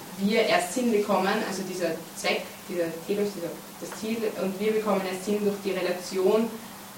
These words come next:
mit dem, wie wir mit anderen Dingen in Relation treten eben. Das heißt, ähm, dadurch, dass wir uns ex-, exponieren und aus dem, wie wir da sind, also aus, aus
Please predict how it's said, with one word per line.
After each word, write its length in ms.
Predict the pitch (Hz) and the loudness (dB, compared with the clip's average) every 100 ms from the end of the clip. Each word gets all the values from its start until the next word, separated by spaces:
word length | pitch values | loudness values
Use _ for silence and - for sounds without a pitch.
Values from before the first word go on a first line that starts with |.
| - 202 | -8 0
mit 240 | 214 208 - - - 196 | 0 0 -4 -14 -6 0
dem, 300 | 196 202 202 | 2 4 2
wie 140 | 208 | 4
wir 100 | 202 | 6
mit 140 | 196 - | 6 4
anderen 400 | 170 190 190 196 | 2 2 0 -2
Dingen 440 | 190 185 185 180 - - - - - - - - | -2 -4 -2 -4 -4 -8 -14 -14 -14 -14 -14 -2
in 120 | 202 | 0
Relation 540 | 175 165 160 - 160 160 | 2 2 2 0 0 0
treten 320 | 165 156 156 165 | 0 -2 -4 -2
eben. 240 | 160 160 156 | 0 0 -2
Das 120 | 160 | -2
heißt, 360 | 165 165 160 - - | 0 0 0 -4 -2
ähm, 420 | 170 165 165 160 160 - - - | 2 4 4 0 -2 -8 -12 -2
dadurch, 260 | 196 185 185 175 | 2 4 4 0
dass 140 | - | -4
wir 60 | 180 | -4
uns 80 | 175 - 196 | -4 -8 -8
ex-, 220 | 185 - - - | -8 -8 -14 -8
exponieren 800 | 196 185 190 190 214 240 247 240 - | -4 -4 0 4 4 4 2 0 0
und 300 | 196 196 190 - | 2 4 2 2
aus 380 | 160 175 180 - - - - - | 4 4 2 -6 -12 -14 -10 0
dem, 480 | 196 202 202 196 196 - 190 | 4 4 4 4 0 -4 -4
wie 120 | 170 | 0
wir 100 | 160 | 0
da 240 | - - | 0 0
sind, 180 | 240 233 | 0 0
also 140 | 196 185 | 0 -4
aus, 80 | 180 | -6
aus 220 | 175 - | -6 -6